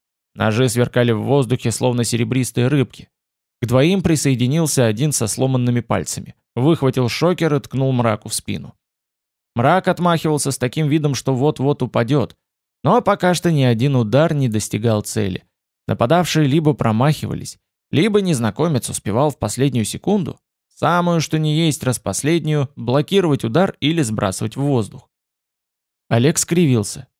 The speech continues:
Что-то в этом нехорошее, когда вот так с теми, кто заведомо слабее. Просто неизмеримо слабее и ниже.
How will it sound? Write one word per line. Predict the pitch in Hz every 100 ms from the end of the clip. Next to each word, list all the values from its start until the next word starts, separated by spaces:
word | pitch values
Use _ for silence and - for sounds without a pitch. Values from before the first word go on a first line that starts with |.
| _
Что-то | - 196 170
в |
этом | 165 139
нехорошее, | 127 - 113 120 107 - 120 - _ _
когда | 110 104 110
вот | 110 -
так | 127 107
с | -
теми, | - 156 113
кто | - 113
заведомо | 113 117 107 104
слабее. | 104 113 113 104 - - _ _ _ _
Просто | - 127 147
неизмеримо | 139 147 135 151 139 117
слабее | - 117 123 135 123
и |
ниже. | 147 139 107